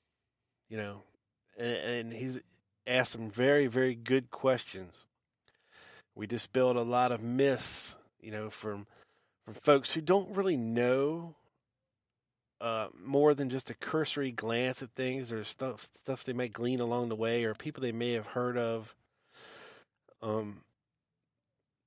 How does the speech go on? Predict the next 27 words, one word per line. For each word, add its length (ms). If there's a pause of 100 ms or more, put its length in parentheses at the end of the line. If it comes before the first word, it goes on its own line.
(200)
that 160
if 160
you 60
don't 260
look 320
further 420
into 340
'em, 220 (1200)
like 240
Judith 340
Baker 420 (580)
or 140 (440)
Beverly 360
Oliver 460
or 40
people 320
like 200
this, 400 (1080)
you 80
know, 80
you 160
might 140
have 140
a 40
false 360
sense 380
of, 240